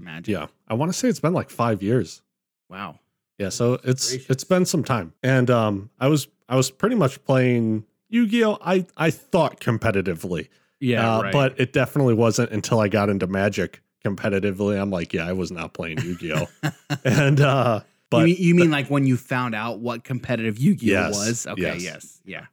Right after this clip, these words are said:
Speaker 1: right.
Speaker 2: I, I dabbled a little bit, but
Speaker 1: Sure,
Speaker 2: I
Speaker 1: sure.
Speaker 2: wasn't, I wasn't putting nearly as much money into it as, uh, some people.
Speaker 1: No, sure. I got you. I got you. So, so my first experience in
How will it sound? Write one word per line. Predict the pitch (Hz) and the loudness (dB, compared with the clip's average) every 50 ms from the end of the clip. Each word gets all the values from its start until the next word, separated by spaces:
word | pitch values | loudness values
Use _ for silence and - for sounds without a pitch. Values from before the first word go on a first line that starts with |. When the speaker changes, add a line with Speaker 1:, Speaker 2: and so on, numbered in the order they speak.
| _ _ | _ _
Speaker 1:
right. | - - - _ _ | -20 -20 -20 _ _
Speaker 2:
I, | - 123 131 131 - | 0 0 0 0 0
I | 143 156 147 | 0 0 2
dabbled | 123 - 127 135 123 120 104 95 82 80 82 90 - | 2 2 2 2 2 0 0 -2 -2 -4 -6 -8 -4
a | 110 104 | -2 0
little | 98 104 101 95 87 | 2 2 2 0 0
bit, | 85 92 78 - - | -2 -6 -6 -6 -6
but | - - | -2 2
Speaker 1:
Sure, | 120 110 - - - 101 123 | 2 4 4 2 2 0 0
Speaker 2:
I | 123 | 2
Speaker 1:
sure. | 117 | 4
Speaker 2:
wasn't, | 123 139 131 131 143 131 131 135 - | 4 4 4 4 4 2 2 0 -2
I | 113 | 0
wasn't | 113 117 120 110 110 104 - | 0 2 0 0 -2 -2 0
putting | - 117 110 107 101 | 0 2 2 2 0
nearly | 101 101 104 101 98 95 90 | 2 2 2 2 2 2 0
as | 90 78 90 | 0 -2 -4
much | 95 92 - - | -4 -6 -6 -6
money | 101 95 95 92 92 87 | -6 -6 -4 -4 -6 -6
into | 87 87 - - 92 | -8 -8 -10 -10 -12
it | 87 85 | -12 -12
as, | 85 85 80 85 | -14 -16 -16 -16
uh, | 80 78 78 | -20 -20 _
some | _ - 107 95 90 | _ -8 -8 -8 -8
people. | - 87 85 - - _ _ _ _ | -10 -14 -16 -18 -20 _ _ _ _
Speaker 1:
No, | 214 220 190 143 - | -4 -4 -4 -4 -6
sure. | - - 175 135 107 98 | -4 -2 -2 -2 0 -2
I | 110 | -6
got | 120 107 95 90 - - | -6 -8 -10 -10 -12 -14
you. | - | -14
I | 120 | -12
got | 107 101 92 - | -10 -10 -12 -12
you. | 95 90 - _ _ _ _ _ _ _ | -14 -18 -18 _ _ _ _ _ _ _
So, | - - 214 220 214 208 202 196 - - _ - | -2 0 2 2 4 4 2 0 -2 -8 _ -12
so | - - 156 143 | -6 -4 -2 -2
my | 139 139 135 147 175 170 | -2 -2 -2 -4 -6 -6
first | - - 190 185 185 190 185 - - - - | -6 -4 -4 -2 0 -2 -2 -4 -8 -8 -8
experience | - 143 - - - - 156 147 147 143 143 143 139 127 - - _ _ | -8 -8 -6 -8 -4 0 0 2 2 2 2 2 0 -4 -8 -14 _ _
in | 139 131 131 131 127 127 123 120 120 | -2 0 0 2 2 2 2 2 0